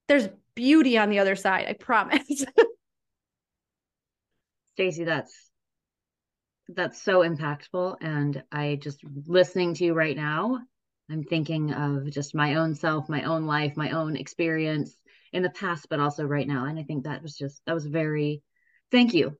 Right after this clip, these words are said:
Speaker 2: for sharing all of that and for saying all of that in such a clear, direct way. I, this work is life-changing. You're right. And I,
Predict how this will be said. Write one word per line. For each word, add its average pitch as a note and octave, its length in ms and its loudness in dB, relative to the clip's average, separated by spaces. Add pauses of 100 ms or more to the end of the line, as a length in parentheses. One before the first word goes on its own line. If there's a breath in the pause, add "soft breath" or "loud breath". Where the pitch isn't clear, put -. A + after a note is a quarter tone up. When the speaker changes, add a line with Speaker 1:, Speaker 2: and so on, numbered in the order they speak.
(140)
Speaker 2:
for F3+ 100 -2
sharing E3+ 400 0
all E3+ 140 0
of D3+ 80 -4
that D#3+ 180 0
and C#3+ 100 -8
for E3 80 -8
saying D#3+ 360 -2
all D#3 140 -4
of C#3+ 100 -6
that D3 240 0
in D3 120 0
such D3 220 -8
a D3 60 -8
clear, D3 580 -2 (160)
direct C#3+ 480 -4
way. D3 460 -4
I, F3 300 -2 (2250)
this B3 220 4
work A#3+ 220 2
is F#3+ 220 4
life-changing. C3+ 640 -2
You're F3+ 220 4
right. D3 340 -2 (220)
And D3 400 -2 (100)
I, D3 460 -4